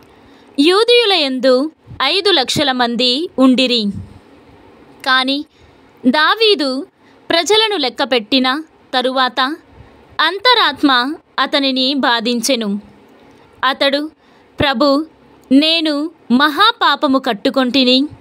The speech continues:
నా అపరాధములను మన్నింపుము. ఇట్టి తెలివి మాలిన పని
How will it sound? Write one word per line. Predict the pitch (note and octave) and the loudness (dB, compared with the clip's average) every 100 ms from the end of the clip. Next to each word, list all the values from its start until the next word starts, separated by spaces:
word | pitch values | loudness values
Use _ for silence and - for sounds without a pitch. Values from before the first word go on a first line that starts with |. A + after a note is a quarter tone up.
| - - - - - | -20 -20 -20 -20 -2
నా | B3+ D#4 D#4 | 0 2 2
అపరాధములను | C4+ C4 F4 F4 F#4+ G4+ F4 C4+ B3+ A#3+ | -2 0 0 0 0 0 0 0 -2 -2
మన్నింపుము. | D#4 C4 A#3+ B3+ B3 C4+ A#3 A3+ G#3+ G#3 - - - - - - - - - E4+ | -2 -2 -2 -4 0 2 2 2 0 -4 -12 -16 -20 -20 -20 -20 -20 -20 -6 -4
ఇట్టి | F#4+ G#4 | 0 -2
తెలివి | - F#4 F#4 B4 A4+ | 0 0 2 0 2
మాలిన | F#4+ E4+ D#4+ | 0 0 -2
పని | C4+ C4 | -2 -2